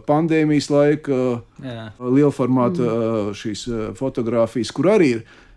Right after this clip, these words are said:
Speaker 1: ā, ja sērijā ir vairāk kā simts attēlu šai sērijai, es tur varu knapi divdesmit ielikt.
Speaker 3: Mm.
Speaker 1: Tā kā tur ir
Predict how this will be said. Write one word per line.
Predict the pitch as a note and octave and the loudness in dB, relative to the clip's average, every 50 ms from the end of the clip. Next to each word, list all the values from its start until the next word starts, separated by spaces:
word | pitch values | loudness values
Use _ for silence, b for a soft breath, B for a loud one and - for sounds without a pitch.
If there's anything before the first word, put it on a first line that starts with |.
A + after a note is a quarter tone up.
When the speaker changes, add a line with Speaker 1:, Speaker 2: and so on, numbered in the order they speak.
| b b _ | b b _
Speaker 1:
ā, | C#3+ A#2+ A#2+ B2 B2 | -6 -4 -2 -2 -2
ja | B2 A#2+ | -2 -2
sērijā | - - - F3 F#3 G3 G3 F#3+ F3 D3+ D3 C#3+ C#3+ C3+ C3+ C3 | -4 0 2 4 4 6 6 6 6 6 6 6 4 4 4 2
ir | B2 A2 - _ _ _ _ _ _ _ _ _ _ _ _ _ _ | 0 -2 -8 _ _ _ _ _ _ _ _ _ _ _ _ _ _
vairāk | C3+ D3+ F3 G3 F#3 E3 D3+ - | 0 2 4 4 4 4 0 0
kā | - D3 C#3+ C3 | 0 0 0 0
simts | - - A#3+ A#3+ A3+ - - D#3+ | -2 -2 0 0 0 0 0 0
attēlu | D3+ D3+ D3+ - B2+ A2 A2 A2 | 0 0 0 -2 -2 -2 -2 -4
šai | - - A#2 G#2+ | -8 -8 -8 -8
sērijai, | - - C#3+ C#3+ C#3 D3 D#3 | -6 -2 -2 0 2 2 0
es | D3 | 0
tur | D3+ E3+ D#3 | 0 -2 0
varu | D#3+ D#3 D#3 C#3+ C#3+ - _ | 0 0 0 0 -2 -6 _
knapi | - D#3 E3 F3+ G3 F#3 - - D3 | -4 -2 0 0 0 0 -2 -8 -8
divdesmit | B2+ B2 C#3+ F3+ G3+ G3 D#3+ C3 B2 - - - A2 G2+ - - - | 0 2 2 4 4 4 2 2 -2 -6 -6 -8 -10 -12 -12 -12 -12
ielikt. | A#2 G#1+ G#1+ - - - _ - - _ _ G3 | -10 -10 -10 -12 -16 -18 _ -20 -20 _ _ -10
Speaker 3:
Mm. | G3 F#3 F3+ F3 E3+ E3+ D#3+ D#3+ | -8 -6 -4 -4 -4 -4 -4 -4
Speaker 1:
Tā | D#3+ D#3 | -4 -2
kā | D#3 G3 G3 F#3 | 0 -2 -2 0
tur | F#3 F#3+ E3+ | 2 2 2
ir | F3 D3 | 2 2